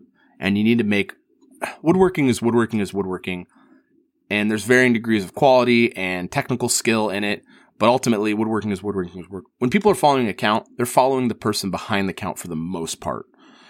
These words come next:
Now, you've got the exceptional guys like Pekovic, you know, you got those guys who are just incredible woodworkers who everyone's gonna follow just to get a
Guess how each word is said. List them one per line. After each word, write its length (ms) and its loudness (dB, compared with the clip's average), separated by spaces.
Now, 80 4
you've 200 4
got 160 2
the 100 2
exceptional 600 0
guys 400 2
like 160 -8
Pekovic, 600 -4
you 80 -4
know, 300 -8
you 120 0
got 120 0
those 160 0
guys 260 2
who 80 -2
are 40 -2
just 200 -4
incredible 840 2
woodworkers 580 0
who 140 0
everyone's 360 0
gonna 140 -2
follow 360 0
just 240 -8
to 100 -6
get 200 2
a 100 -4